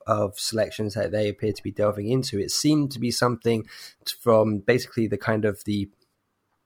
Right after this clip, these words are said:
the O G of, uh, uh, Avengers, where it was their handoff, almost their departure from,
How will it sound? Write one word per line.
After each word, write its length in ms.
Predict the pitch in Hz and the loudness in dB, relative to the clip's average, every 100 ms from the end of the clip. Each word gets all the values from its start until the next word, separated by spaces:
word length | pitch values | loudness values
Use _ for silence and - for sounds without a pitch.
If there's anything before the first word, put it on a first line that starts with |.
| - - | -10 0
the 140 | 117 | 4
O 120 | 127 | 6
G 300 | 123 - 170 | 4 2 4
of, 100 | 147 | 6
uh, 60 | 117 | 6
uh, 480 | 120 117 110 107 110 | 4 4 4 4 2
Avengers, 680 | 110 98 104 104 101 98 - | 2 2 2 2 0 -2 2
where 140 | 120 | 2
it 100 | 107 | 4
was 160 | 107 107 | 0 2
their 160 | 120 107 | 4 4
handoff, 520 | 123 113 110 110 - | 4 4 4 2 2
almost 300 | 117 110 - | 0 0 0
their 180 | 107 107 | 0 0
departure 640 | 104 - 117 113 - 104 | -4 4 4 4 2 -6
from, 300 | - 107 | -4 -6